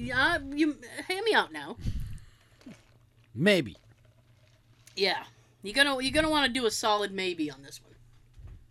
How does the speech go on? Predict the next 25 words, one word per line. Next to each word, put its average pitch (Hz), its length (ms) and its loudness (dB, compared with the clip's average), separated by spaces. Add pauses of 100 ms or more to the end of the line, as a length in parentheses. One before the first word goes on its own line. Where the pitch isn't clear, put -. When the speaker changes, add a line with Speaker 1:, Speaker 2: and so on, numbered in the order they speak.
(960)
Speaker 1:
I 262 100 6
had 453 320 6
a 285 40 4
morning 269 400 2
the 226 120 4
other 208 160 4
morning. 185 460 -2 (280)
<laughs> - 100 0 (2250)
I 392 280 8
had 277 140 10
a 247 140 6
morning 240 600 4
the 233 160 2
other 240 220 0
morning 294 640 -2 (1500)
that 220 160 6
I 247 120 10
really, 320 440 4
I 262 180 6
need 311 260 2
to 269 80 -8
tell 233 200 6
you 180 160 0
about 147 280 -6
it. 240 120 -16